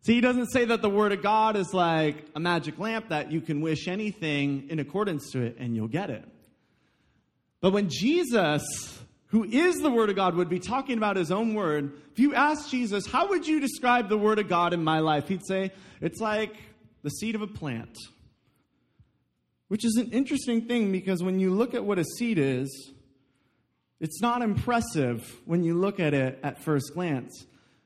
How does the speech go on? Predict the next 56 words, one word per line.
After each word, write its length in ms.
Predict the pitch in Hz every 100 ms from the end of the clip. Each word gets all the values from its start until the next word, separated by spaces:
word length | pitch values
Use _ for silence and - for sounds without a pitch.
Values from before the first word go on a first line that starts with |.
| _ _ _ -
But 80 |
a 40 | 175
seed 280 | - 240 233
is 120 | 185
more 180 | 202 185
powerful 580 | 185 202 214 214 190 160
than 140 | 147
most 300 | 156 175 175
things 240 | 180 180
in 80 | 156
this 200 | 147 143
world 220 | 165 170 -
for 100 | 139
many 260 | 151 165
reasons. 380 | 151 156 139 123
One, 240 | 147 208
it 60 | 185
has 200 | 165 156
the 140 | 147
ability 380 | 131 139 165 151
to 60 | 135
bring 300 | 120 120 117
life. 480 | 139 151 - - - - -
And 180 | 190 226
not 220 | 262 320
only 220 | 330 285
does 180 | 254 208
it 80 | 220
have 180 | 214 190
the 100 | 202
ability 360 | 160 208 208
to 60 | 175
bring 220 | 160 147
life, 260 | 180 214 202 - -
it 160 | 302 294
has 360 | 233 311 294 233
the 200 | 254 202
ability 720 | 170 - 277 320 269 180 190
to 120 | 202
bring 300 | 165 196 208
life 260 | 202 220 220
into 160 | 185
places 480 | - 208 226 214 156
where 100 | 160
there 160 | 165 147
is 180 | 143 123
no 200 | 151 185
life 380 | 160 151 143
at 60 | 127
all. 280 | 135 120 - -
You 80 | -
got 140 | 269 226
a 40 |
bunch 380 | 143 214 247 247
of 140 | 175
dirt. 380 | 156 180 117 -